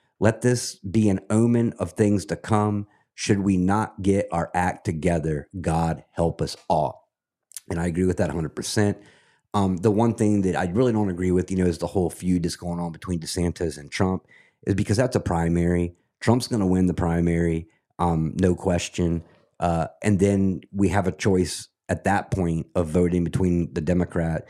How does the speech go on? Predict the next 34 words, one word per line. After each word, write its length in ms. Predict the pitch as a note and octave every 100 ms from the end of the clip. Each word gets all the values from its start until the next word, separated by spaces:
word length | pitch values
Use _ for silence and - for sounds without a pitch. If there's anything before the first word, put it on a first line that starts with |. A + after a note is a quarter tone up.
| - _ -
the 120 | F2+
independent, 720 | F2 D#2+ F2+ F2 D#2+ D#2+ - _ -
and 120 | F2
the 80 | D#2+
Republican. 640 | D#2 E2+ D2+ D#2 - - - - -
So 160 | F#2+
let's 260 | A2 C3 C#3
drop 520 | A2 F#2 C#3 - - -
the, 120 | A#2
the 200 | G#2 G#2+
squibble. 560 | - - D#2 F2 G#2+ - _ _ _ G2
Let's 100 | -
stop 320 | - G#2+ -
arguing. 540 | F#2 E2 D2+ D2 E2+ -
Let's 120 | E2+
stop 320 | - A#2 B2
dividing 500 | A#2+ F#2+ G2+ G2+ G2+
amongst 340 | F2 E2 D#2 D#2+
one 140 | D2
another. 460 | C#2+ - - D2 - - _ _
Let's, 220 | F#2+ - - D#2
especially 560 | - - C#3 - A2+ G#2
about 240 | F2+ F2+
the 60 | -
primary, 500 | F2+ E2 D2+ E2+ A2
because 240 | G#2 C3
like 140 | C#3
I 20 | A2+
said, 140 | A#2+
the 80 | -
primary 320 | B2+ B2 A#2
is 60 | G#2
the 60 |
primary. 540 | A#2 A#2+ A2+ D#2+ -